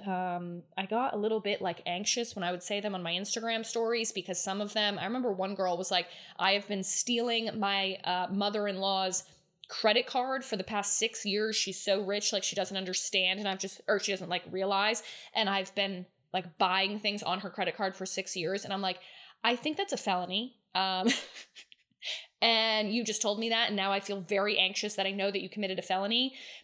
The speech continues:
because while they are anonymous, I just want everyone to know this if you don't realize this. While, when I share them, they're anonymous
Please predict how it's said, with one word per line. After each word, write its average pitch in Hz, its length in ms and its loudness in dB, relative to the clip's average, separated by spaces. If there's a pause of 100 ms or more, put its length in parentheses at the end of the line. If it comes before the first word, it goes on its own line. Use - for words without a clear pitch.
because 247 500 4 (680)
while 240 560 6
they 359 220 2 (100)
are 233 260 6
anonymous, 214 600 2
I 302 80 4
just 370 180 -2
want 440 140 2
everyone 294 400 0
to 220 120 0
know 185 200 0
this 196 200 0
if 196 100 -6
you 175 100 -6
don't 180 320 0
realize 180 400 0
this. 269 320 0 (640)
While, 254 360 6 (440)
when 254 240 2
I 233 160 4
share 254 500 2
them, 359 340 0 (160)
they're 220 320 4
anonymous 262 840 0